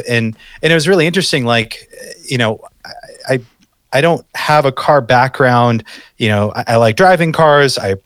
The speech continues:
you know, I like nice cars, you know, but I don't know how to fix a car. I mean, if you want me to fix a car, it's not gonna end well for you. Um, I really got an auto repair because of people.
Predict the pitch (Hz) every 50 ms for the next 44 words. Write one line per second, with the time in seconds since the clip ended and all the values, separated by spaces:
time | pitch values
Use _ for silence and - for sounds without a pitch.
0 | _ _ - 113 104 98 95 104 101 107 110 104 - 151 147 156 - - - -
1 | 147 135 131 123 120 113 107 - - - - 131 117 107 104 107 95 - _ _
2 | 113 120 - 117 110 - - - - - - _ - 127 143 160 165 160 151 147
3 | 143 135 - 147 131 - - 117 - - 104 92 87 85 90 92 101 104 107 -
4 | 127 127 131 131 120 117 117 - _ _ _ - - - - 127 - - - -
5 | 139 127 117 113 107 - 120 113 113 - 123 107 117 127 139 123 104 92 92 -
6 | - 101 95 92 92 90 - _ - - - - _ _ _ - 113 110 104 101
7 | 98 98 92 - - - 123 127 131 135 151 151 151 131 127 127 123 117 113 104
8 | 107 117 117 110 104 - 107 98 92 101 92 - 101 90 90 82 - - 95 -
9 | - 71 - -